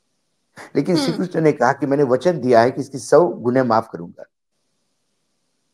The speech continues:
Speaker 1: तो पूरे गुने माफ, पूरे गुने कर ले।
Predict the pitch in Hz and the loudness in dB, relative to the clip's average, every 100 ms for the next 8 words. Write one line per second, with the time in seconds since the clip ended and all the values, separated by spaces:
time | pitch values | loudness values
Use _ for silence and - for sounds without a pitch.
0 | _ _ - - - 208 220 - - 156 | _ _ -20 -20 2 2 2 -2 -6 -2
1 | 202 226 120 135 143 107 104 - 165 196 | 0 0 -2 -2 -2 0 -2 0 2 2
2 | 110 127 135 - - - | 2 -2 -2 -4 -12 -16